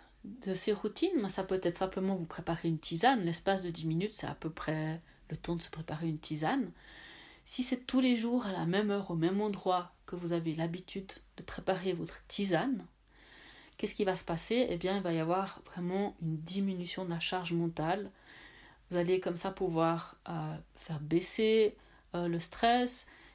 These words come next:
diminuer les questions à se poser. Vous allez pouvoir juste être centré sur l'action, être dans l'agir,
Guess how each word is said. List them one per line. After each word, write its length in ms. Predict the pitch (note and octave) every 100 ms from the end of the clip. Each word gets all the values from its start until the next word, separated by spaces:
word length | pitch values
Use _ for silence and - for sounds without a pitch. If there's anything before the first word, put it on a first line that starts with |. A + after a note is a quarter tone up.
| -
diminuer 400 | F#3 G3+ G3+ G3+
les 120 | F3
questions 440 | E3+ G3+ G3+ G#3+ G#3
à 80 | E3+
se 100 | -
poser. 600 | - F#3+ F#3 D#3+ F3 C#4+ - - - - -
Vous 80 |
allez 100 | F#3
pouvoir 320 | G3 F3+ F3 E3
juste 240 | A#3 A#3+
être 120 | F3
centré 400 | - G3+ G3+ -
sur 280 | A3 E3 D#3+
l'action, 600 | D#3+ F3 - F3 E3 F#3+
être 260 | E3+ E3 -
dans 160 | E3 D#3+
l'agir, 760 | E3+ G3+ F#3 E3+ F#3+ G#3+ -